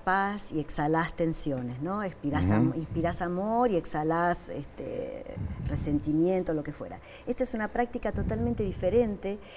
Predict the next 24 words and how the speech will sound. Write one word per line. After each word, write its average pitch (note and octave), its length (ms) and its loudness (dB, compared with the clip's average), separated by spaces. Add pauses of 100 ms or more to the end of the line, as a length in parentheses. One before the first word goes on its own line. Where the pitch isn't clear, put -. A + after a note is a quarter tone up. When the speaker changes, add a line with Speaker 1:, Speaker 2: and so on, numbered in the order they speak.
(160)
Speaker 1:
que F3+ 140 2
desde F3+ 220 0
un C4+ 100 4
lugar G3 400 4 (400)
amoroso D#3 540 0
tuyo, E3+ 500 -2 (260)
¿m? F#3 240 -8 (220)
Desde D3+ 180 -4
tu D3+ 140 -4
lugar F#3 340 2 (240)
que D#3+ 80 -2
ellos D#3+ 180 -4
llaman F3 300 0
tu E3 100 -6
lugar E3+ 360 2
de, E3 240 2 (260)
de D3+ 80 -2
sabiduría, E3 840 0
tu, D#3+ 260 -4
tu C#3 140 -6
esencia G#3 500 0
más F#3+ 200 -2
pura, G#3+ 580 2 (1080)
aspirás G3+ 720 0